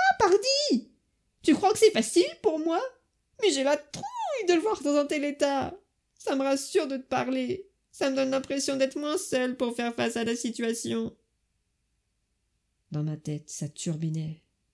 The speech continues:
Dans mon ventre, ça crachait du feu. Je supportais plus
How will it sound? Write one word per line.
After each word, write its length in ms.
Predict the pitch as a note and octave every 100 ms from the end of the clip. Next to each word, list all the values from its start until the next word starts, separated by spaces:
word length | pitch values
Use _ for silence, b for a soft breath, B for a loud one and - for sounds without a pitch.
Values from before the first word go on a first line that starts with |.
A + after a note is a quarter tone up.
| -
Dans 140 | D3+
mon 140 | C#3 C#3
ventre, 500 | C#3+ C#3 - - _
ça 240 | - - B2+ -
crachait 360 | - C#3 -
du 120 | C3+
feu. 200 | C3+ - - _ _ _ _ _ _ _ _ _ _ _
Je 120 | -
supportais 520 | C#3 - E3 E3 -
plus 520 | D3 - E3 - -